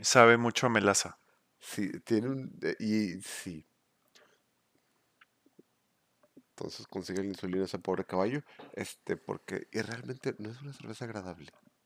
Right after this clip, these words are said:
Speaker 1: No. No, yo pensé que, que esa vez era,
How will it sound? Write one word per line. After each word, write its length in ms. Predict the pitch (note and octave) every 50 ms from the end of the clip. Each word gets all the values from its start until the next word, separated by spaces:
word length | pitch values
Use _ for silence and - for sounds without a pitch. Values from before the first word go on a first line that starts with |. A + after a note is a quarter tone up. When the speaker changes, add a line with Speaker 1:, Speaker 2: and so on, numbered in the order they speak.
| _ _ _ - - _ _ _ _ _ - _ - - - - - - - _ _ -
Speaker 1:
No. 280 | - B2+ B2+ B2+ - - - - _ _ _ _ _ _ _ _ _ _ _ _ _ _ _ _
No, 200 | - B2+ C3 C3
yo 220 | B2+ A#2+ C3 C3 -
pensé 340 | D3 C#3+ C#3 - D3+ C#3 -
que, 560 | - D3 C#3+ C#3 B2+ A#2 G#2+ G2 F#2 F#2+ - - - -
que 80 | A#2+
esa 180 | A2+ - - C3
vez 200 | B2 A#2+ - -
era, 260 | B2+ B2 A#2+ - -